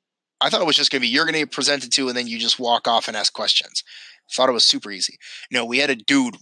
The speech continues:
right there on us the entire time, and I was like, "Oh, great, this is cool. We're being monitored and supervised while at this thing. Awesome." So, does this spiel. He's talking about how,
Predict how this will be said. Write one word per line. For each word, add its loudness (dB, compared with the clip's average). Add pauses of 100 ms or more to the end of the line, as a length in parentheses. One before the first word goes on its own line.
right 0 (120)
there 0 (100)
on 2
us 2 (300)
the 2
entire 2
time, 2
and -10
I -6
was -8
like, -8
"Oh, -2
great, -10
this 2
is 2
cool. -12
We're -16
being -8
monitored -6
and -6
supervised -4 (100)
while -12
at -20
this -4
thing. -20 (320)
Awesome." -2 (760)
So, 2 (1200)
does 2
this 2
spiel. 0
He's 0
talking -4
about 0
how, -2